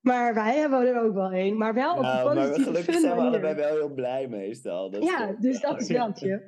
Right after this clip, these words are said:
Speaker 2: <laughs>
Speaker 1: Ehm, ja, ja, ja, want een van meid die had een relatie met een surfinstructeur. Ja, kijk, daar kan je natuurlijk alles van vinden, maar,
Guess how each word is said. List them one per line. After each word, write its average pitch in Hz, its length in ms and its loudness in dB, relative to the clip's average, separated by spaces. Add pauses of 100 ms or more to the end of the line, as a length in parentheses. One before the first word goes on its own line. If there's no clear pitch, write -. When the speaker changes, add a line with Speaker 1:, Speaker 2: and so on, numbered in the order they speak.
(160)
Speaker 2:
<laughs> - 200 -4 (1400)
Speaker 1:
Ehm, 214 340 -2 (280)
ja, 233 140 2
ja, 220 100 0
ja, 208 220 2
want 202 420 -2 (100)
een 247 200 2
van 240 140 0
meid 208 320 -4
die 208 120 0
had 202 180 -2
een 202 280 -2
relatie 202 440 -2
met 202 160 -2
een 196 80 -4
surfinstructeur. 202 840 -2
Ja, 196 140 0
kijk, 196 260 -4
daar 185 220 -10
kan 220 140 2
je 214 60 2
natuurlijk 208 300 -2
alles 208 180 0
van 175 160 -8
vinden, 185 260 -2
maar, 190 240 -4